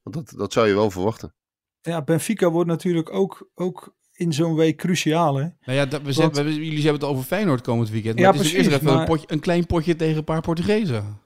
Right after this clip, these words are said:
Speaker 2: Ja, dat gaat natuurlijk ook toch wel, wel de hele sfeer beïnvloeden. En ja, zeg het maar met die,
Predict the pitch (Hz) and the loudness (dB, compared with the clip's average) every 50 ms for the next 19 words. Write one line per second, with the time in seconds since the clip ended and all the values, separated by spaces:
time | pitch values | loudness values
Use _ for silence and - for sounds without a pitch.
0 | _ _ _ - 151 151 160 180 175 - 214 196 190 190 175 - 202 190 - 214 | _ _ _ -6 -6 -2 -2 -2 -2 2 2 2 2 2 0 -2 -4 -2 0 -2
1 | 208 208 - - 196 - - - 254 - 180 170 165 160 156 156 160 156 160 160 | -2 -2 -8 -14 -16 -10 -2 -2 -2 0 2 2 4 4 4 4 2 0 0 0
2 | 165 160 160 160 156 165 175 175 170 151 - - 208 196 185 160 147 170 202 220 | 0 0 2 2 2 2 0 0 -2 -4 -4 -2 0 2 2 2 2 0 2 2
3 | 208 156 160 151 147 143 156 185 - - _ _ _ - _ _ _ _ _ _ | 2 2 2 2 2 2 0 -2 -4 -8 _ _ _ -20 _ _ _ _ _ _
4 | _ _ - 170 165 165 165 165 196 - _ _ _ _ 165 175 185 190 160 - | _ _ -6 -4 -2 0 0 -2 -4 -6 _ _ _ _ -6 -4 -4 -4 -4 -4
5 | - - - 208 180 196 185 175 175 175 170 170 165 165 - 185 175 170 165 160 | -6 -2 -2 0 0 0 0 0 0 2 2 0 -2 -2 -4 -6 -4 -2 0 0
6 | 160 160 160 | 2 2 2